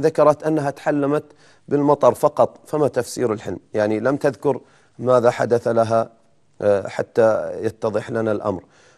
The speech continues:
ولكن مجملًا المطر خير، خير لمن رآه، وخير لمن، آه،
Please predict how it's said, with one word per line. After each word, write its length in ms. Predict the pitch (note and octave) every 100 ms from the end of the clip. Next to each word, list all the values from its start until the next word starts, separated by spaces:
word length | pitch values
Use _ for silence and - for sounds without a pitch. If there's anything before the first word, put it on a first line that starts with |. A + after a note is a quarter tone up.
| -
ولكن 540 | A2+ D3 D3+ - F2+ - -
مجملًا 580 | C3 B2 G#2 G#2 G2 F2 _ _ _ _ _ _ _ _ -
المطر 580 | C3 C3 E3+ D#3+ C#3 B2+ - _ _ _ _ _ _ _ _ _ _ -
خير، 360 | - D3+ B2 - _ _ _ _ _ _ _ _ _ -
خير 540 | - C#3+ D3+ C3 D3 C#3+ - _ _ -
لمن 220 | B2 C3+
رآه، 400 | A#2+ A2+ G#2 F#2 _ _ _ _ _ _ _ _
وخير 440 | - - C#3 C3 C3+
لمن، 400 | B2+ C3 B2+ A#2 _ _ _ -
آه، 520 | A2 G#2 G#2 G#2 -